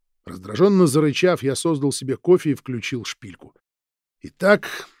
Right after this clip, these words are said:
пункт в списке. Мне нужно пересечь семь сегментов,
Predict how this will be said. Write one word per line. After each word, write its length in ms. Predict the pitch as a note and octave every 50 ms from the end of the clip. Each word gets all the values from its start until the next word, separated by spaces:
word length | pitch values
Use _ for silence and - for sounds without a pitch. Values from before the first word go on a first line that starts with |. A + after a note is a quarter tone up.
| _ _ _ _ _ _ _ _ _
пункт 380 | - D3+ F3+ F#3+ F3+ C#3+ - -
в 100 | - -
списке. 540 | - - - - F#3 F3 - - - A2 - _ _ _ _ _ _ _ _ _ _ _ _ _ _ _ _ -
Мне 280 | E2 E2 A2 D#3 F#3
нужно 340 | F#3 F#3+ G3 F#3 D#3+ F#3 F#3
пересечь 640 | D3 - E3 D#3+ D#3 C#3+ - F#3 F3+ F3 - - -
семь 300 | - - F#3 F3+ E3+ -
сегментов, 680 | - - C#3 B2 B2+ C#3 D3 D#3+ D3+ A3+ G#3+ - -